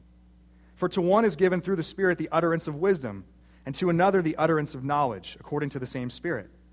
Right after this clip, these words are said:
To another faith by the same Spirit. To another gifts of healing by the one Spirit. To another the working of miracles, to another prophecy,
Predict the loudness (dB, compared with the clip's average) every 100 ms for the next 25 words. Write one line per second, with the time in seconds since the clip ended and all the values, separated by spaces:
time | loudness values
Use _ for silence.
0 | _ -20 -4 2 4 4 4 0 -2 -2
1 | -2 -4 -14 -8 -6 -6 -8 -10 -8 -8
2 | -8 -4 0 2 2 2 -2 -2 -6 -4
3 | -2 0 -2 -4 -4 -6 -6 -8 -8 -6
4 | -6 -10 -20 _ _ _ _ _ 0 2
5 | 6 4 4 2 0 -10 -6 -2 2 2
6 | 2 -4 -4 -2 0 -2 -4 -14 -16 -20
7 | _ _ -8 0 2 4 2 -2 -2 0
8 | 0 -4 -10 -12 -16